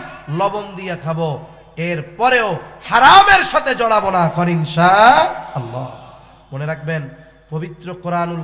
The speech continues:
কারীমের সর্বশেষ যেই আয়াত, মুফাসসিরিন একরামের বড় একটা অংশের মত যে এটা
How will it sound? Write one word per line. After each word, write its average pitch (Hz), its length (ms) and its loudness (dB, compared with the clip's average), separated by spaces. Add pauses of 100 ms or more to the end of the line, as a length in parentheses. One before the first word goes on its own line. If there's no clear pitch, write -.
কারীমের 156 380 -6 (340)
সর্বশেষ 165 840 -8
যেই 160 260 -10
আয়াত, 151 340 -2 (680)
মুফাসসিরিন 196 580 -10
একরামের 185 440 -6 (100)
বড় 202 300 -2
একটা 175 280 -10
অংশের 160 420 -10
মত 151 360 -4 (500)
যে 180 320 -10
এটা 185 320 -8